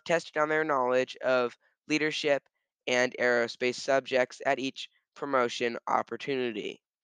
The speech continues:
The current cap cadet program was designed by John V. Jack Sorensen, who held the position of Civil Air Patrol's Director of Aerospace Education in the nineteen sixties. This program is composed of four phases:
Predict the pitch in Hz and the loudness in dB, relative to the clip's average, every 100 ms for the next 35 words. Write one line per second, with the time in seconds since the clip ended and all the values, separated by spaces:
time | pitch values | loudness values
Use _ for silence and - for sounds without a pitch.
0 | _ _ - - - - 185 - 175 180 | _ _ -20 -20 -20 -4 -2 4 8 8
1 | 180 165 156 - 160 139 151 143 156 151 | 6 4 4 6 4 4 2 2 2 0
2 | 151 135 131 131 135 143 131 120 117 131 | 0 -4 -2 2 2 4 2 2 2 4
3 | 135 147 139 139 143 135 127 127 139 - | 4 4 0 -2 -2 0 2 2 0 -4
4 | 147 131 120 - 117 135 139 143 147 147 | -2 0 -2 -6 -6 2 2 2 -2 -2
5 | 143 135 160 135 131 - 139 151 143 - | -2 -2 -2 -2 0 -2 0 4 4 2
6 | - 139 135 135 - - - - - 135 | -4 0 2 0 -6 -20 -20 -14 -2 4
7 | 156 - 180 147 - 147 147 147 - 147 | 4 4 4 4 4 6 6 4 0 -2
8 | 147 139 143 131 117 127 120 123 127 117 | 0 -4 -2 0 0 -2 -2 -2 0 0
9 | 107 - 107 107 139 - - 104 - - | 0 -4 -10 -6 -6 -6 -6 -8 -8 -12
10 | - _ - _ 120 - 143 135 147 143 | -20 _ -20 _ -18 4 6 6 4 2
11 | - 131 120 139 147 139 - 135 139 - | -2 -6 0 2 2 -4 -4 2 2 2
12 | 127 127 101 104 - | 0 0 -4 -8 -10